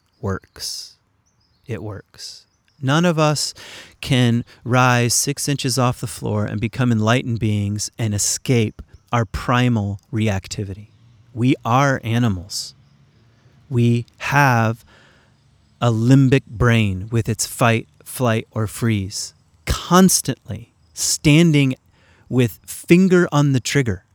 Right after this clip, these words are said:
at all times. None of us get out of this. So the first thing we have to say is when we are participating in fear,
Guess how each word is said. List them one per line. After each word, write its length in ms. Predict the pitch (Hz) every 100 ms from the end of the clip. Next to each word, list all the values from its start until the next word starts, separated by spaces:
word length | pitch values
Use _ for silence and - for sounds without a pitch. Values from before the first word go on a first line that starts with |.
| _ _ _ -
at 200 | 123 143
all 240 | 151 160
times. 560 | 147 143 139 110 113 - -
None 320 | 127 135 151
of 140 | 156
us 180 | 131 123
get 160 | - 104
out 180 | 107 113
of 120 | 110
this. 160 | 117
So 260 | - - 131
the 100 | 131
first 280 | - 214 -
thing 140 | 170
we 100 | 135
have 180 | 120 117
to 80 | 117
say 380 | - 95 98 120 - - - -
is 280 | - 120 113 -
when 320 | 120 165 170
we 160 | 160
are 120 | 147 139
participating 920 | - 120 - 165 175 - 120 113 107
in 140 | 101
fear, 480 | 98 - 98 104 131